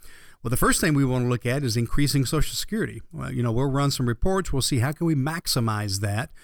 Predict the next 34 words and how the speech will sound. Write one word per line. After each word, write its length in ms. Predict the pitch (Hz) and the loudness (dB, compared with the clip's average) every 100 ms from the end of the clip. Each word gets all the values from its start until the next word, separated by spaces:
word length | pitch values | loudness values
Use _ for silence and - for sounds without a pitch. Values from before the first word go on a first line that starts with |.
| - - - | -20 -20 -6
and 160 | 117 120 | 0 2
make 200 | 135 147 | 2 2
that 260 | 147 127 101 | -2 -2 -2
gap 320 | 131 135 - | -2 -2 -2
smaller. 600 | - 135 131 139 110 110 | -2 0 0 2 2 2
And 140 | 113 | 2
then 140 | 131 143 | 2 2
once 200 | 170 - | 4 4
we 140 | 160 | 4
do 240 | 127 151 | 4 4
that, 460 | 135 156 151 127 - - - - | 4 2 2 -2 -4 -14 -16 -6
we 120 | 120 | -2
take 200 | 113 139 | 2 2
a 40 | 131 | 2
look 160 | 131 | 0
at 120 | 131 127 | 0 0
any 240 | 139 139 | 2 4
other 120 | 196 | 2
guaranteed 440 | 143 135 131 127 120 | 2 2 2 2 2
money 180 | 117 | 2
they 100 | 110 | 2
have 200 | 104 110 | 0 0
coming 260 | - 113 110 | -2 -2 0
in, 320 | 107 107 123 | 0 0 -2
and 240 | 127 117 110 | -2 -2 0
then 280 | 185 226 | 2 2
we 100 | 143 | 2
use 240 | 131 139 127 | 2 2 2
insurance 500 | 175 208 - 127 - | 0 0 0 -2 -2
companies 460 | 120 117 117 117 | -4 -2 0 0
to 100 | 120 | -2
plug 300 | 117 131 123 | -2 0 0
the 80 | 113 | -2
gap. 440 | 107 110 107 - | -2 -4 -4 -6